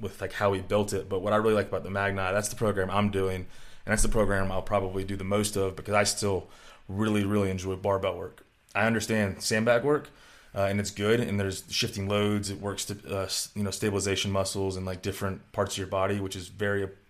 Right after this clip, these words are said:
applicable to a, a mountain hunt. But I just personally enjoy barbell work, and so the Magnite program appeals to me. So do you kinda wanna talk about the background on that, like, how you built it,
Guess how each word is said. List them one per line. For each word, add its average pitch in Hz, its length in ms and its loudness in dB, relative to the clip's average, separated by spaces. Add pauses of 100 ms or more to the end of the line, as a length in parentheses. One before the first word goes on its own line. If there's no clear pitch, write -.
(140)
applicable 98 520 -4
to 95 220 -6
a, - 180 -10
a 95 40 -6
mountain 95 300 -4
hunt. 101 320 -4 (800)
But 95 260 0
I 104 140 2
just 95 220 -6
personally 113 360 2
enjoy 95 320 0
barbell 101 400 4
work, 95 320 -2 (320)
and 104 140 -2
so 95 420 -2 (720)
the 95 40 -2
Magnite 98 400 2
program 95 300 -2
appeals 95 340 -6
to - 80 -10
me. 98 160 -4
So 98 140 -4
do 107 80 0
you 107 80 0
kinda 107 180 -2
wanna 98 140 0
talk 101 380 0 (480)
about 104 240 2
the 95 80 -4
background 101 480 2
on 95 80 0
that, 98 380 2
like, 98 260 -6 (800)
how 110 160 -2
you 101 180 0
built 101 300 0
it, 98 240 -2